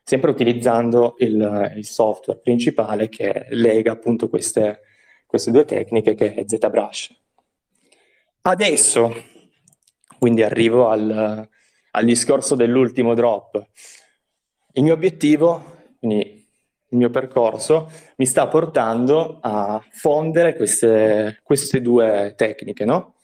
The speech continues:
E non so bene, eh, dove arriverò e come,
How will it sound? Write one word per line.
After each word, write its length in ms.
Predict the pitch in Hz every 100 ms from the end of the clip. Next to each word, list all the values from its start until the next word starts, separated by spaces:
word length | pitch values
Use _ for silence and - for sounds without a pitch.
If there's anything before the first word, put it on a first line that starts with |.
| _ _ _ _ _ _ _ _
E 160 | - 107
non 140 | 120
so 180 | 123 190
bene, 800 | 135 123 117 110 127 - 123 - _
eh, 380 | - 107 101 98
dove 400 | 127 123 110 110
arriverò 520 | 107 107 107 120 143
e 80 | 127
come, 720 | - 113 110 107 104 104 -